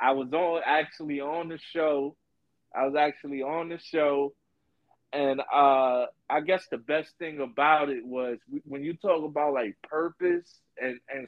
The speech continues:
some stuff that push, push you forward, it was messages. People were messaging me from jail, like, "Hey, hey, brother, I know I don't know you, but I, I'm, I'm sitting here locked up, and I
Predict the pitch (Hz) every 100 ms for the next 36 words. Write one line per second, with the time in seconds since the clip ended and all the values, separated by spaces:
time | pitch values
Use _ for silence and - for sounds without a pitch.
0 | - 165 160 _ _ 165 156 - 139 135
1 | - 175 160 - 135 _ _ - 170 -
2 | 156 143 - 160 170 175 175 - _ _
3 | _ _ - 185 180 156 123 127 156 180
4 | - 143 139 139 131 _ _ _ - 214
5 | 202 165 147 147 165 - 151 139 139 135
6 | 135 139 131 127 _ _ _ _ _ _
7 | _ 156 123 104 120 165 180 139 107 95
8 | _ _ - 123 123 120 - _ _ _
9 | _ _ _ 156 151 151 147 151 139 139
10 | 135 131 135 147 143 139 135 131 127 147
11 | 135 131 117 120 117 113 - 104 135 135
12 | 131 139 131 - 160 143 151 143 139 123
13 | 123 127 131 - 147 143 127 - 123 117